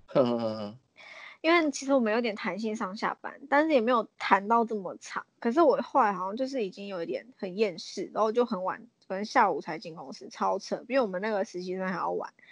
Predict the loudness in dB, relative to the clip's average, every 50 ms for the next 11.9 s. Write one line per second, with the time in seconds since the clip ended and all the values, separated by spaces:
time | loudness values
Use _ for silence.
0 | -20 -20 -20 -20 -20 -20 -20 _ _ _ _ _ _ _ 4 6 8 10 10 8
1 | 8 6 4 4 4 4 2 -2 -4 -6 -4 -4 -6 -6 -8 -8 -4 0 0 0
2 | 0 0 -2 -2 -2 -2 -4 -6 -6 -6 -6 -4 -4 -6 -10 -10 -6 -4 -4 -2
3 | -4 -4 -6 -6 -6 -6 -6 -6 -8 -10 -10 -14 -20 -16 -14 -14 -12 -12 -12 -14
4 | -14 -16 -18 -20 _ _ _ _ _ _ -20 -20 -20 -20 -20 -20 -20 _ -20 -20
5 | -20 -20 _ _ _ -8 -2 0 0 2 6 6 6 6 6 2 -4 -8 -8 -4
6 | -2 0 0 0 2 2 2 2 0 2 6 6 6 8 8 8 6 6 6 2
7 | 0 0 2 2 2 2 0 0 0 0 0 0 0 0 -2 -4 -4 -2 0 2
8 | 2 4 6 6 6 6 6 4 2 0 -2 -6 -8 -8 -6 -6 -6 -4 -4 -6
9 | -6 -8 -2 0 0 0 0 _ _ _ _ _ _ _ _ _ _ _ _ _
10 | _ _ -20 -8 -4 -2 -2 2 4 4 4 4 4 2 2 2 2 0 -4 -8
11 | -8 -8 -8 -8 -10 -10 -8 -4 -2 -2 -2 -4 -6 -8 -10 -10 -10